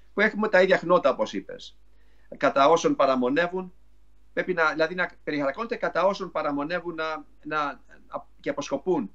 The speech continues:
να ανέμουν τον οίκο του. Και η λέξη ecology που λένε οι Άγγλοι και economy έχουν τη λέξη οίκο,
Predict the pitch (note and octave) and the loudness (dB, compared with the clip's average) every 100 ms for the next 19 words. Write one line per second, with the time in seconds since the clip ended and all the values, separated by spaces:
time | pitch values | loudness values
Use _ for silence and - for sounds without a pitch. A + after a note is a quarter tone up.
0 | - - B2+ C#3+ D#3 B2 G#2 A2+ C3 D3 | -12 -4 0 2 2 0 -4 -6 -4 -6
1 | G#2 F2+ - - - - - C#3+ E3+ A#3 | -6 -8 -14 -20 -20 -20 -6 -2 -2 -2
2 | G3 E3 D3 - G3+ G#3+ D3 A2 A2 G#2+ | -4 -4 -6 -4 -2 0 0 -2 -4 -4
3 | G#2+ G2+ F#2 E2+ E2+ E2 A2+ G#2+ F3 D#3 | -2 -2 -4 -6 -12 -4 -4 0 2 4
4 | A2+ G#2 - - - - D3+ G3 D#3+ F3 | 2 -2 -10 -20 -20 -2 0 2 2 0
5 | F3+ D#3 F3 F3 - F2+ | 0 -2 0 -2 0 -2